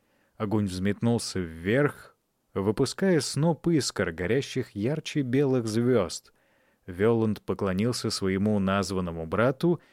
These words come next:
и первым прошел меж двух костров, ведя за собой жеребца. Конь не боялся огня и гордо прошел через огонь вслед за конунгом-кузнецом.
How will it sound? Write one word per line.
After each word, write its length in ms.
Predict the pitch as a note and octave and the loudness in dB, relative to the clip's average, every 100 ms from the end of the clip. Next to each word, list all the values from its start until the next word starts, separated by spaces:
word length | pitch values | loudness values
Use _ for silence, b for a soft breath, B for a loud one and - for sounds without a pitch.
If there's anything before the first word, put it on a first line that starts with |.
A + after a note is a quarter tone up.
| b b | b b
и 120 | A#2 | -4
первым 420 | A#2+ G3 F#3+ F#3 | 0 0 2 2
прошел 400 | E3 D3+ - E3+ | 2 0 2 2
меж 220 | D#3 C#3 A#2 | 2 0 0
двух 320 | A2+ C#3 - | 0 0 0
костров, 720 | B2+ A#2+ - A2+ G#2 G2 - | -4 -4 -2 0 2 0 -2
ведя 360 | F#2 F2+ G2+ B2+ | -2 2 2 2
за 140 | C3 | 0
собой 400 | - G#2+ F#2+ F#2+ | 0 0 2 0
жеребца. 640 | F#2 G#2 A#2 - - D2 - - _ _ _ _ _ | 0 0 0 -4 -10 -10 -12 -20 _ _ _ _ _
Конь 240 | - G3+ F#3 | 0 4 6
не 140 | F3+ | 6
боялся 640 | E3+ F3 F3 A2+ - G2 | 4 4 4 4 2 0
огня 420 | F#2 F#2 A#2 D#3+ C3+ | 0 0 0 0 0
и 120 | F#2+ | 0
гордо 420 | F2 A2+ D#3 D3+ | 2 2 4 0
прошел 420 | C#3+ C3+ - D3+ | 2 0 2 0
через 280 | C#3+ B2+ A2+ | 2 0 0
огонь 340 | G#2 F#2+ D3+ C#3+ | 0 2 2 2
вслед 380 | - A#2+ D3 | -2 0 0
за 160 | A#2 B2 | 0 -2
конунгом-кузнецом. 1400 | B2 C3 C#3+ C3 B2 B2+ B2 - A#2+ A#2 A#2+ A#2+ G#2+ F2 | 0 -2 0 0 2 2 2 0 2 2 0 0 -2 -2